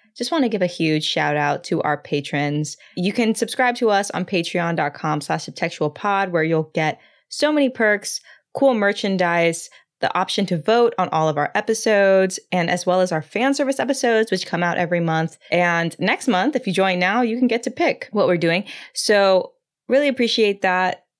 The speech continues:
And if you don't want to, that's totally cool. We're just glad that you're listening now.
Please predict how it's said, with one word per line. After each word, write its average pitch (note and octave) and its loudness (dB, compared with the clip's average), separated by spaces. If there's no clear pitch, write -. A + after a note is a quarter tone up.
And E3 0
if F3 -6
you F3 0
don't A3+ 2
want A#3 0
to, D4+ 0
that's G3+ -2
totally E3+ 2
cool. G3+ 0
We're E3+ 0
just E3+ -8
glad F3+ 0
that - -6
you're F3+ 0
listening A3+ 0
now. F#4 -4